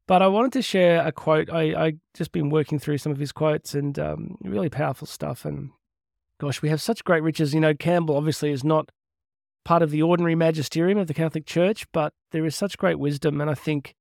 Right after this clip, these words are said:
all wisdom, all true wisdom, whatever is true, whatever is good, whatever is beautiful, comes to us from the Holy Spirit permeating through culture. And, you know, Scripture is full of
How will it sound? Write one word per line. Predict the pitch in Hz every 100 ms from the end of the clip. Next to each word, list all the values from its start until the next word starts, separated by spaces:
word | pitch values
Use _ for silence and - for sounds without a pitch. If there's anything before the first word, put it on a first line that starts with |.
| _ _ _
all | - 175 269
wisdom, | 170 135 139 131
all | 202
true | - - 180 185
wisdom, | 160 156 135 135 127 143
whatever | 165 185
is | 196
true, | - - 175
whatever | 165 160 156
is | 143
good, | 135 165 160
whatever | 160 147
is | 143
beautiful, | 131 135 160 170 160 - 143
comes | - 151 156 -
to | 151
us | 151 -
from | - - 165 156 156
the | 170
Holy | 127 143 143
Spirit | - - 147 147 -
permeating | 147 147 143 143 143
through | - 139
culture. | - 139 156 - 139 - _ _ _ _ _
And, | 156 147 143 139 156
you | 160 156
know, | 147 147 170 170 - -
Scripture | - 180 196 202
is | 139 117
full | 160 151
of | 143 139